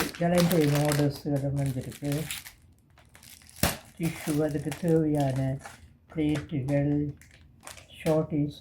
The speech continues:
அப்படியான இதெல்லாம் கொண்டு வந்திருக்கு. மற்றது இன்னொன்று இருக்கு. இது வந்து Amazon-ல வாங்கினது. இப்படி ஒரு ரோல் மாதிரி ஒன்று இருக்கு. அந்த ரோலை கிழிச்சு கிழிச்சு நீங்க வாஷிங் மிஷினுக்கு போக்குள்ள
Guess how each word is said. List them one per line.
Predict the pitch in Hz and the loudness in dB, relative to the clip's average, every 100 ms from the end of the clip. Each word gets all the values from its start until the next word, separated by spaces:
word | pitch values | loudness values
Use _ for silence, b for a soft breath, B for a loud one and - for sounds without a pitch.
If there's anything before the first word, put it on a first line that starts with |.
| - | -10
அப்படியான | 135 - - 139 139 | -8 -6 -2 0 2
இதெல்லாம் | 139 143 143 143 | 2 2 0 -2
கொண்டு | 165 147 143 | 0 2 4
வந்திருக்கு. | 135 135 131 123 - 143 147 B 214 B | 4 2 0 -2 -2 -2 -2 B -18 B
மற்றது | - 165 160 - 165 202 | -4 -4 -4 -2 0 4
இன்னொன்று | 196 208 233 208 156 | 6 8 8 8 6
இருக்கு. | 143 143 147 156 214 - - - - - - - 214 | 4 2 2 2 2 0 -14 -16 -12 -8 -8 -2 0
இது | 247 | 4
வந்து | 269 240 208 220 220 214 156 | 4 6 6 6 6 6 4
Amazon-ல | 175 190 190 180 180 180 185 | 4 4 2 2 4 4 6
வாங்கினது. | 160 165 170 165 147 143 143 196 285 - B B - 175 | 6 6 8 6 6 4 4 2 0 -4 B B -4 -2
இப்படி | 165 175 | 0 2
ஒரு | 170 160 175 208 254 - - - - | 6 6 6 4 4 0 -4 -2 2
ரோல் | 208 220 247 277 277 | 6 8 10 8 8
மாதிரி | 220 180 180 175 | 6 6 4 4
ஒன்று | 175 160 160 | 2 0 2
இருக்கு. | 208 165 143 151 147 | 2 0 -4 -6 -4
அந்த | 156 190 | 0 2
ரோலை | 185 190 196 208 202 | 2 2 2 4 2
கிழிச்சு | 202 - 214 220 | 0 2 2 2
கிழிச்சு | 214 170 147 220 | 0 0 0 4
நீங்க | 220 202 190 185 b b b | 6 6 2 -2 b b b
வாஷிங் | 208 214 214 262 226 | 4 4 4 4 4
மிஷினுக்கு | 180 196 165 165 147 | 2 2 4 4 2
போக்குள்ள | 160 151 160 139 165 | 0 0 0 0 0